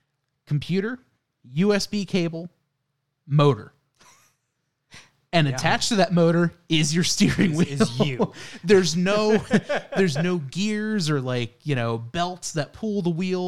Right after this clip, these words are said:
Speaker 1: or the gear or anything like that. It is an engine.
Speaker 2: Mm-hmm.
Speaker 1: And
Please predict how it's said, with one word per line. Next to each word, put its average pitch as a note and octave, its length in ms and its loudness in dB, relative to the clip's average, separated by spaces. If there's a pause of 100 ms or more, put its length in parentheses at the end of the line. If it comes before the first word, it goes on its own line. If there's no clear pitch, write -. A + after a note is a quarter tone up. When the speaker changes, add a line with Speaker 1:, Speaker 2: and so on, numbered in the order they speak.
(120)
Speaker 1:
or D3+ 60 -2
the D3+ 120 -4
gear D#3 340 -4
or - 20 0
anything D3+ 320 -2
like C#3 120 -4
that. C#3+ 260 -4 (480)
It F3+ 120 4
is G3 140 0
an F#3+ 100 -2
engine. C3 420 -4 (260)
Speaker 2:
Mm-hmm. A2+ 240 -8 (1800)
Speaker 1:
And E3 420 2